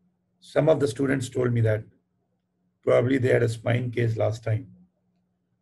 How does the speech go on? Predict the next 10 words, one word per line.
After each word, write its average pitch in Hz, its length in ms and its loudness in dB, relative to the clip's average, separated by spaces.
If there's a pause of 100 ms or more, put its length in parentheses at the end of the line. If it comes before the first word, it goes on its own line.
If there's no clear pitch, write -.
(200)
which 117 240 -4
we 120 120 2
are 117 80 2
not 117 160 2
exactly 110 440 -2
aware 107 280 -2
of. 92 160 -12 (1400)
But 110 260 -6 (340)
spine 143 560 -4
usually 123 640 -2